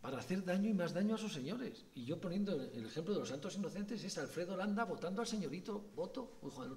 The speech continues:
Juan Diego, perdón. Y eso es la realidad, es la utilización,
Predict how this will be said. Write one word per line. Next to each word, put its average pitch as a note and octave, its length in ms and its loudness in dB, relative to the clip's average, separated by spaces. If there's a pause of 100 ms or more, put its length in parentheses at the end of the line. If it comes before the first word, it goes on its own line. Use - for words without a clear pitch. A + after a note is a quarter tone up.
Juan A#2+ 160 -6
Diego, A3+ 280 -2
perdón. A#3 300 -6 (1800)
Y C3+ 120 -2
eso A3 160 0
es A3+ 60 2
la F#3 80 4
realidad, C3+ 500 0 (400)
es D3+ 160 0
la G3+ 100 6
utilización, D3 1000 4